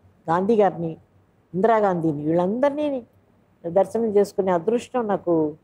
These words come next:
ఆ చిన్న వయసులో దక్కింది. అప్పుడేం తెలుసు, ఏంటి ముసలాయనకి మనం వెళ్ళి సేవ చేయడం అనుకునేదాన్ని తెలియక. తర్వాత, తర్వాత, తర్వాత, I say, "How fortunate I am, how lucky I am"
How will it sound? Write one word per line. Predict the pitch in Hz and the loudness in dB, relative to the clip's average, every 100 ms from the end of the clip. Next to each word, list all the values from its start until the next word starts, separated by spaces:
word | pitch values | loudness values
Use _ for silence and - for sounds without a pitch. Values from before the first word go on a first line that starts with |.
| _ _ _ _ 170 | _ _ _ _ -8
ఆ | |
చిన్న | - 202 269 | -2 2 4
వయసులో | 277 262 233 | 4 2 2
దక్కింది. | 202 202 175 123 | 2 2 0 -2
అప్పుడేం | - 147 151 160 | -2 2 4 4
తెలుసు, | 208 208 208 190 135 - _ _ _ _ 160 | 2 2 2 2 2 -4 _ _ _ _ 2
ఏంటి | 143 123 143 202 | 2 0 0 0
ముసలాయనకి | 202 175 196 202 202 196 | 0 0 2 0 0 -2
మనం | 190 185 | 0 0
వెళ్ళి | 185 190 | 0 0
సేవ | 180 175 180 | 2 4 4
చేయడం | 190 185 | 2 4
అనుకునేదాన్ని | 185 170 175 180 156 190 - 196 | 2 2 2 2 2 0 0 -2
తెలియక. | - 208 196 214 - 220 - 156 - - - - - - | 2 2 4 2 4 0 0 -8 -14 -16 -18 -20 -20 -4
తర్వాత, | 151 160 165 170 | 0 2 2 0
తర్వాత, | 170 170 175 | 0 0 2
తర్వాత, | 185 220 220 202 147 - - _ _ _ - - _ 160 | 2 2 2 0 0 -4 -12 _ _ _ -20 -20 _ -4
I | |
say, | 190 175 | 0 2
"How | 180 | 4
fortunate | 196 - - 175 160 - 175 170 | 2 -2 -2 0 0 -2 -2 0
I | 147 131 | 0 -2
am, | 127 | -4
how | 151 | -2
lucky | 160 147 139 - | 0 0 -2 0
I | 156 | 2
am" | 127 131 | 0 -4